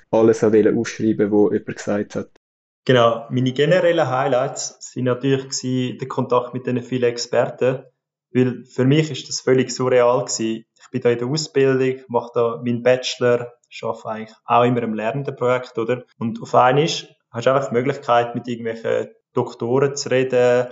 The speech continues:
Speaker 2: von allen unterschiedlichen Bereichen, mit Leuten, die seit Ewigkeiten schon selbstständig sind und die wirklich ultra kompetent sind. Und ich bin natürlich noch ganz am Anfang von, von meiner ganzen Reise in Richtung Unternehmertum. Und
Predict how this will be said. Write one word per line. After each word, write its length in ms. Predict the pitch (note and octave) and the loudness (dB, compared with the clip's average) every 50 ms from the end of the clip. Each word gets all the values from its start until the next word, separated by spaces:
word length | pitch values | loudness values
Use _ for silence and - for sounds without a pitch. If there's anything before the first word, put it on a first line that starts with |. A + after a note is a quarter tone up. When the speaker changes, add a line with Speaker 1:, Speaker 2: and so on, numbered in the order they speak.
| - - | -14 -20
Speaker 2:
von 240 | _ - B2+ B2 - | _ -4 -2 -2 0
allen 320 | C3+ A#2+ A#2+ C3 C#3 C#3+ | 2 2 4 4 4 2
unterschiedlichen 720 | C#3 C3 C3 B2 C3 - - - B2+ A2+ A#2+ A#2+ - A#2+ - | 0 0 0 -2 -4 -6 -8 -8 -8 -8 -8 -8 -10 -10 -6
Bereichen, 480 | A2+ A2 G2+ G#2+ A2 A#2+ C3 C3 C3 - - _ _ _ _ _ _ | -4 -2 0 2 2 2 2 0 -4 -10 -18 _ _ _ _ _ _
mit 200 | A#2+ A#2 A#2 - | -12 -12 -6 -4
Leuten, 260 | B2+ C3 B2+ - _ _ | -4 -4 -4 -6 _ _
die 280 | A#2+ A#2+ A#2+ A#2+ A#2 A2 | 0 0 0 0 0 -4
seit 180 | - - G#2+ - _ _ _ | -6 -12 -16 -18 _ _ _
Ewigkeiten 720 | - A#2+ B2 B2+ C#3 C3+ - - - A#2+ A#2+ A#2 A#2+ A#2+ A#2+ | 0 2 2 2 2 -2 -4 -2 2 2 4 4 2 0 -6
schon 140 | - B2 | -10 -10
selbstständig 760 | A#2 - A#2 A2+ B2 B2+ - - - B2+ B2+ C3 C3 C3+ C3 - | -4 0 2 2 2 0 -2 -2 -2 0 0 0 -2 -4 -6 -6
sind 320 | - B2+ B2+ B2+ B2+ A2 | -4 -2 -2 -2 -2 -4
und 320 | A2+ A#2+ A#2 A2+ - - _ _ | -4 -6 -6 -8 -10 -16 _ _
die 60 | - A#2+ A#2 A#2 - | -6 -6 -6 -2 -2
wirklich 320 | C3+ C3+ - - C#3 - - _ _ | -2 -2 -2 -8 -12 -12 -14 _ _
ultra 320 | C3 C3+ C3+ C3+ - - | 0 0 0 0 -4 -6
kompetent 640 | - - B2 A#2 - - A#2 - A#2 A2+ A#2 B2 - | -2 -2 -4 -2 -2 -8 -4 0 0 0 0 -2 -4
sind. 320 | - A#2+ A#2 B2+ C3+ - - | -4 -4 -4 -4 -6 -6 -8
Und 180 | - B2 A#2+ B2+ | -8 -4 0 0
ich 200 | C3+ C3+ C3+ - | 0 -2 -2 -6
bin 120 | C3 A#2+ | -4 -2
natürlich 380 | A#2+ A#2 - C3 B2 A#2+ A#2+ - | -2 -2 -2 -2 -2 -4 -2 -2
noch 300 | A#2+ A#2 A#2+ A#2+ A#2 A#2+ | -2 0 0 0 -2 0
ganz 260 | A#2+ B2 B2 B2 - | 0 -2 -2 0 -4
am 120 | B2 A2+ A2 | -4 0 2
Anfang 380 | A2+ A#2+ A#2+ - B2+ B2+ B2+ | 2 0 0 0 -2 -4 -4
von, 340 | B2+ - B2+ B2 B2 A#2+ A#2+ | -4 -4 -4 -2 -2 -4 -4
von 140 | B2 - B2 | -6 -6 -4
meiner 240 | B2 A#2+ B2 B2 B2 | -4 -2 -2 -2 0
ganzen 360 | - A#2+ A#2 A#2+ A#2+ - B2+ | 0 0 0 0 -4 -4 -2
Reise 440 | B2 C3 - A2+ B2+ B2+ - - - | 0 0 0 0 -2 -6 -8 -10 -4
in 80 | - C3 | -2 -2
Richtung 280 | C3+ C3 - - C3 B2 | -2 -2 -4 -6 -6 -4
Unternehmertum. 800 | B2+ B2+ - C3 A#2+ A#2 B2 D3+ D3+ - - A#2 C3+ E3+ E3 - | -4 -6 -4 -2 -2 -2 -2 -4 -6 -6 -2 -2 -2 -2 -2 -4
Und 380 | - B2+ B2 B2+ B2+ B2 - | -2 0 0 0 0 -2 -4